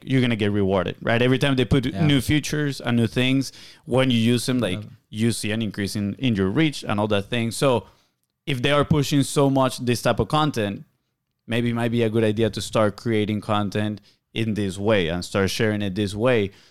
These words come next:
Speaker 1: to see if you can benefit from it, right? Again, obviously, check on your capacity and your
Speaker 2: Mm-hmm.
Speaker 1: publishing pyramid to make sure you can do it.
Speaker 2: Yeah.
Speaker 1: Um, but before we head out, I have a, actually, like, a, a fun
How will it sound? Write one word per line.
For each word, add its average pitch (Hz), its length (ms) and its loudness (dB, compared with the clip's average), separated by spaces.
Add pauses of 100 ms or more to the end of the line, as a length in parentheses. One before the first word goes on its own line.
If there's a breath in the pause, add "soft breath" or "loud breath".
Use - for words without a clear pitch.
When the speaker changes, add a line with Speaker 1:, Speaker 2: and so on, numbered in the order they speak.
(120 soft breath)
Speaker 1:
to 120 100 -6
see 104 200 -4
if 95 120 -6
you 98 80 -6
can 95 300 -4 (260 soft breath)
benefit 113 600 -2
from 101 260 -2
it, 71 180 -6
right? 120 340 0
Again, 123 380 -2
obviously, 123 600 0 (420)
check 107 200 -2
on 110 80 0
your 107 120 2
capacity 120 680 -2 (300)
and 107 200 2
your 98 120 4
Speaker 2:
Mm-hmm. 98 80 0
Speaker 1:
publishing 135 400 2
pyramid 117 360 0
to 120 80 -6
make 95 180 -4
sure 110 180 0
you 101 200 -2
can 104 260 -2
do 98 160 2
it. 101 120 0 (240 loud breath)
Speaker 2:
Yeah. 135 160 -6
Speaker 1:
Um, 110 600 0
but 151 120 4
before 156 220 2
we 185 80 4
head 170 80 4
out, 151 140 4
I 135 80 4
have 131 200 4
a, 107 360 2 (340 soft breath)
actually, 113 320 0
like, 110 200 2
a, 90 180 0 (220 soft breath)
a - 60 0
fun 120 560 0